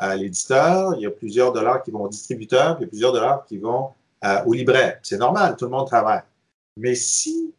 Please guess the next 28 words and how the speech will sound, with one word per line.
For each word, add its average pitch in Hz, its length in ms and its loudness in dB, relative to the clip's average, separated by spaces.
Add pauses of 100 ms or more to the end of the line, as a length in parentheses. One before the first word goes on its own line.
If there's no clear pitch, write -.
(720)
je 110 180 -2
dis, « 147 460 -2
Ben 123 160 2
moi, 170 180 0
je 139 140 -2
suis 196 420 -6
à 214 160 6
la 233 160 4
fois 214 520 -2 (500)
l'auteur, 160 1000 0 (800)
le 151 220 2
distributeur 160 1000 -2
et 120 140 0
l'éditeur », - 760 -2 (760)
ben 107 80 -2
là, 160 100 6
ça 160 140 2
commence 160 320 4
à 131 60 0
être 135 100 -8
intéressant. 123 480 0
Évidemment, 165 400 0 (240)
il 104 260 -10
faut - 140 -2
que 123 60 2
je - 40 -8
travaille 117 340 2
davantage. 143 800 -2